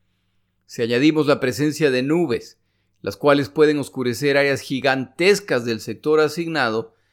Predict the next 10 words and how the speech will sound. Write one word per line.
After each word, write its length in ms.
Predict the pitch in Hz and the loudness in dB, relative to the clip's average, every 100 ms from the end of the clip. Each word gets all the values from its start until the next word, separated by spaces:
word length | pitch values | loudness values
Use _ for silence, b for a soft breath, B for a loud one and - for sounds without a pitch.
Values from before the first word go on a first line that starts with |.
| _ _ _ | _ _ _
no 220 | 131 180 | 0 2
es 160 | 190 196 | 2 2
sorprendente 720 | 196 151 147 131 139 151 139 | -2 -2 -2 0 2 0 0
que 80 | - | -2
aviones 320 | 113 127 139 | 0 0 -4
exploradores 800 | 127 - 131 110 110 120 127 127 | -8 -8 -2 2 2 2 2 0
regresen 640 | 113 110 107 113 131 139 113 | 0 -2 0 -2 -2 -4 -4
de 120 | 104 | -4
sus 260 | - 151 147 | -4 -4 -4
misiones 640 | 143 - 120 107 104 - | -4 0 0 0 -4 -10